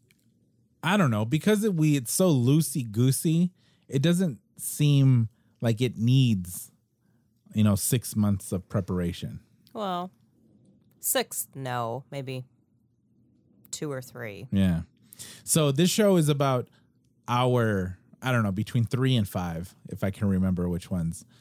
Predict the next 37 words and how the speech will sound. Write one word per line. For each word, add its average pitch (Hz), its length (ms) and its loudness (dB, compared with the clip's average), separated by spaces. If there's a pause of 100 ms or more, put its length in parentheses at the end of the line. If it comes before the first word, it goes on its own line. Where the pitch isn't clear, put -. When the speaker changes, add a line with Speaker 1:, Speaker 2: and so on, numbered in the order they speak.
(380)
Speaker 1:
Three 151 320 2
to 160 120 2
five 131 420 -2
rules 113 640 -2 (560)
of 107 200 -2
traveling. 90 640 -4 (800)
Speaker 2:
Oh. 127 320 -16 (1400)
Speaker 1:
So 127 320 -2
we'll 143 240 0
start 214 260 0
with 160 140 2
the 127 60 0
basic 110 440 -2
Speaker 2:
Thought 175 160 -8
we 160 60 -6
were 170 60 -4
Speaker 1:
stuff. 160 140 -12
Speaker 2:
doing 113 140 -12
tips. - 600 -10 (300)
We're 139 100 -14
doing 123 260 -10
rules. 143 680 -2 (440)
See, 151 60 0
Speaker 1:
All 131 60 4
Speaker 2:
I - 40 6
Speaker 1:
right. 202 80 4
Speaker 2:
started 190 260 2
with 151 140 -6
a 120 60 -6
tip. - 320 -4 (200)
Speaker 1:
<laughs> 127 180 2
Speaker 2:
We 143 100 -4
already 175 220 0
did 202 300 -2
tip - 280 -2
number 160 300 -2
one. 147 400 0